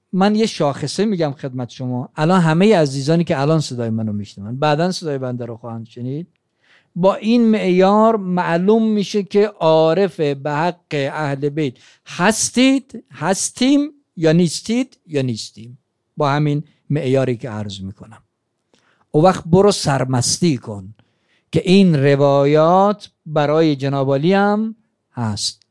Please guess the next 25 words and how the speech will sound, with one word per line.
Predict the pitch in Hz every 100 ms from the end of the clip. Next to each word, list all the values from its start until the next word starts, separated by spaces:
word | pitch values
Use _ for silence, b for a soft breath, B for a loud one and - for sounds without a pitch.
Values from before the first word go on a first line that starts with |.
| _ _ _
من | 185 196
سوال | - 160 147
می‌کنم | 127 123 113
از | 110 104
شما | 113 110
عزیزان، | 101 98 101 98 107 b b b b b _
آیا | 156 170 151 127 117
شما | 107 - 123 127 147 107 104 _ _ _ _ _
این | 160 180 165 131
بیش | 117 131 135 113
از | 127 117
چهارصد | - 127 117 123 123 117 123 113
و | 120
بیست | 113 120 117 -
فضیلتی | - 127 113 123 127 160 160 127
که | 113 120
در | 120 117
زیارت | 110 120 120 120 117 127
جامعهٔ | 110 117 117 120 127 120
کبیر | 120 127 120 123 123
آمده | 127 123 123 123 117 123
است | 151 135 - b b b b -
برای | 131 143 160 139 127 127
اهل | 139 117 117 123
بیت | 127 156 131